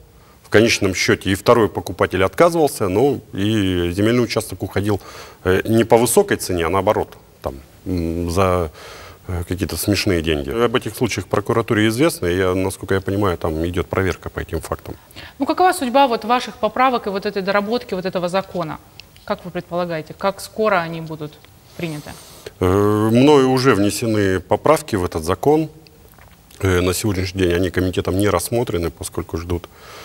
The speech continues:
Speaker 1: э, заключения правительства. Я предполагаю, что, скорее всего, будет отрицательное заключение. Э, будем бороться,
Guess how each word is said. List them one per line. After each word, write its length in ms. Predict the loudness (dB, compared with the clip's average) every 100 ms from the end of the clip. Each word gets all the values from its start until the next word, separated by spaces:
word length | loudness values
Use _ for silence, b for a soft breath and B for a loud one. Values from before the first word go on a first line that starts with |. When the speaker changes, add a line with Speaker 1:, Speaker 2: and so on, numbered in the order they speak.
| B B
Speaker 1:
э, 180 | -2 0
заключения 440 | 0 -2 0 0
правительства. 480 | 2 0 0 -2 -2
Я 80 | -2
предполагаю, 480 | -2 -2 0 2 0
что, 140 | -2
скорее 240 | -6 -2 -2
всего, 200 | -4 -4
будет 260 | -4 -4
отрицательное 580 | -4 -4 -2 -2 0 -2
заключение. 600 | -4 -4 -4 -2 -2 -4 -10 B B B B -8
Э, 260 | -4 -4 -4
будем 340 | -2 0 2
бороться, 420 | 2 0 -2 -6